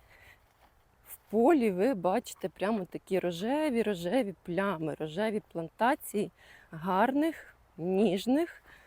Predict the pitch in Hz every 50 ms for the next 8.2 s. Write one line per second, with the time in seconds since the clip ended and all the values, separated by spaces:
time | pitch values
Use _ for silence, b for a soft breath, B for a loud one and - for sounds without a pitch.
0 | B B B B - 147 170 170 180 180 160 185 165 160 202 214 226 254 294 -
1 | - 285 269 214 196 160 151 - 233 302 370 359 302 - - - - 175 - -
2 | - - 190 247 220 - - - 185 185 185 151 - - - - - - _ _
3 | _ _ _ _ - B B B B B B B B B B B B - 170 185
4 | - - - 240 247 233 233 220 - B B B B B B B B B B -
5 | - 202 214 190 180 - - 185 170 180 254 302 349 339 302 - - - 247 240
6 | 240 233 226 202 - - 254 220 - - - 190 - - 214 220 220 220 - -
7 | - - 226 233 233 214 196 196 - B B B B B B B B B B -
8 | 190 202 233 269 277